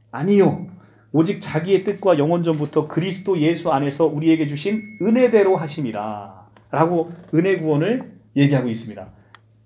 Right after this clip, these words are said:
이제 아시겠죠? 성경에 너무 많은 구절에서 행위가 아니랍니다. 행위 아니랍니다. 계속 나오잖아요. "은혜다, 은혜다"라고 얘기를 하고 있어요. 그죠?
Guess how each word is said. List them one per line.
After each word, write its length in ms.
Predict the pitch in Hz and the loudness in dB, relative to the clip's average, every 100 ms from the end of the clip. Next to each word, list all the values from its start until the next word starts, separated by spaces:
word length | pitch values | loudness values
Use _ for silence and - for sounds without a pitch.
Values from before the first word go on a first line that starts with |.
| _ _ _ - | _ _ _ -8
이제 220 | 165 262 | 2 6
아시겠죠? 520 | - 143 202 190 - | 6 2 0 -2 -2
성경에 340 | - 285 302 277 | -4 -2 -2 0
너무 240 | 190 294 | 2 4
많은 220 | 302 240 208 | 4 2 0
구절에서 480 | 175 190 165 202 | 0 2 2 0
행위가 580 | 147 262 302 285 - - | 0 0 0 2 0 0
아니랍니다. 440 | 180 262 247 226 185 | 0 4 4 4 0
행위 220 | 240 269 | 2 2
아니랍니다. 580 | 139 185 233 220 165 - - - | 2 2 2 4 2 0 -18 0
계속 280 | - 370 311 | 4 6 8
나오잖아요. 600 | 233 214 190 156 113 - - | 6 6 4 0 -2 -8 -12
"은혜다, 1000 | 208 226 269 262 247 202 - - 214 214 175 | -4 4 8 10 10 6 -2 2 4 6 4
은혜다"라고 760 | 220 214 208 165 160 156 165 | 2 2 4 4 2 0 0
얘기를 240 | 156 143 151 | 0 0 -2
하고 140 | 214 | -2
있어요. 260 | 170 147 113 | -6 -6 -8
그죠? 400 | 123 175 285 - | -4 -4 -4 -10